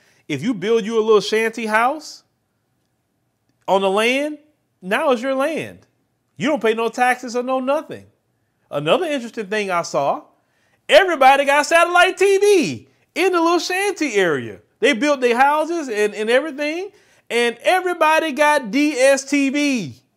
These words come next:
So they watching, they watching, uh, which, which was my favorite channel when I was over there,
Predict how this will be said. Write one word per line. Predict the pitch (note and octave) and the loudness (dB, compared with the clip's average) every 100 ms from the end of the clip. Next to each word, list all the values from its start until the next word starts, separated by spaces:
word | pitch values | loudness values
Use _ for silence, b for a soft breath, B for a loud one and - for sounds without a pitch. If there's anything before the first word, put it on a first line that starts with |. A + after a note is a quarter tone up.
| _ _ _ _ _ _ | _ _ _ _ _ _
So | B3+ | 6
they | C#4 E4 | 6 6
watching, | D4+ E4 D#4 C#4+ B3+ _ | 4 2 2 -6 -8 _
they | C4 | -2
watching, | C#4+ D4 D#4+ C4+ B3 | 2 4 4 0 -2
uh, | G3 D3 | 0 0
which, | C3+ C#3+ | -2 -6
which | C#3+ C#3+ | -8 -6
was | D#3 C3 | -6 -6
my | D3+ E3+ - _ | -4 -4 -6 _
favorite | C#3+ C3 B2+ | -6 -4 -4
channel | D#3 C3+ | -2 -2
when | C3+ | -4
I | |
was | B2+ | -4
over | B2+ C3+ | -6 -4
there, | C3+ | -4